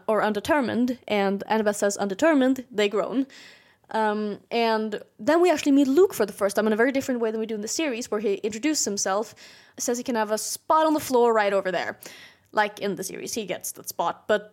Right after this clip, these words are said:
not assigned by Luke, kind of. And Annabeth introduces Percy to Luke and says that he's gonna be Percy's counselor. And then Luke actually explains to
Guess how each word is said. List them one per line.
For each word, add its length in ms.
not 380
assigned 340
by 120
Luke, 320
kind 200
of. 180
And 320
Annabeth 520
introduces 500
Percy 500
to 440
Luke 400
and 160
says 320
that 160
he's 340
gonna 160
be 160
Percy's 540
counselor. 640
And 160
then 320
Luke 300
actually 340
explains 600
to 540